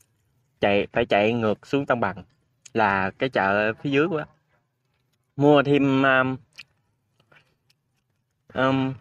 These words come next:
mua me. Đó, khổ vậy đó. Đó. Giờ mình ăn cái, um, trứng cút này nha. Trứng cút này thì chắc lần mình chắc phải hai trứng á mọi người.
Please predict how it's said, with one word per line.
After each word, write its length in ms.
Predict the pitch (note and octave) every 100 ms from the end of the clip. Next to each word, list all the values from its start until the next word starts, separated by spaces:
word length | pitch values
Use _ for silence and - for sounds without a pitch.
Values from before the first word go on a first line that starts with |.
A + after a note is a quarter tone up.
| -
mua 120 | C#3
me. 300 | C#3+ C#3+ C3+ A#2+ _ _ _ _ _ _ _ _ -
Đó, 280 | A#2+ C3+ B2 - _ _
khổ 260 | A2+ G#2 E3
vậy 80 | D#3
đó. 80 | C#3 - _ - _ _ _ _ _ _ _ -
Đó. 220 | B2 A2 _ _ - _ - _ _ _ _ _ _ _ -
Giờ 80 | G#2+
mình 160 | G#2+
ăn 200 | A2 A#2
cái, 200 | G2 D3
um, 400 | D#3 A#2+ A#2 A2 A2
trứng 140 | - C#3+
cút 140 | E3+
này 100 | C3+
nha. 180 | G#2+ G2 - - _ _ _ _ _ _ _ _ _ _ _ _ _ _ _ _ _ _ _ -
Trứng 120 | C#3
cút 200 | D#3+ D#3
này 240 | A2+ G2+
thì 120 | A2
chắc 240 | G2+ C3+ C#3+
lần 300 | A#2 G#2 G2
mình 200 | G2 G2
chắc 140 | B2
phải 380 | - A2 A#2+ C3
hai 300 | B2 B2+ A2+
trứng 240 | G#2+ C3 E3+
á 60 | D#3+
mọi 180 | G#2+
người. 280 | G#2 G2 G2